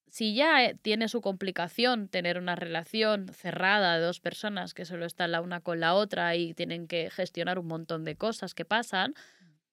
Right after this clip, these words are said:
imagínate cuando empieza a haber más gente. Porque, claro,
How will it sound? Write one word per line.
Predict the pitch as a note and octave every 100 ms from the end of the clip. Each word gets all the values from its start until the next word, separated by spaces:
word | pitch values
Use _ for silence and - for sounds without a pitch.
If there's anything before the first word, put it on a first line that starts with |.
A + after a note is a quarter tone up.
| _ _ -
imagínate | G3 F#3 - G#3 A3 A#3+ B3 - _
cuando | G3+ F#3 F3+ F3+ F3 E3 E3 -
empieza | F3+ D#3+ F3+ F3 G#3+
a | F#3+
haber | F3+ F3 -
más | - E3 D3+ -
gente. | A#3+ E4 C#4+ - _ _ _ _ _ _ _
Porque, | G3+ G3+ F#3
claro, | G#3 C#4+ G#3+ -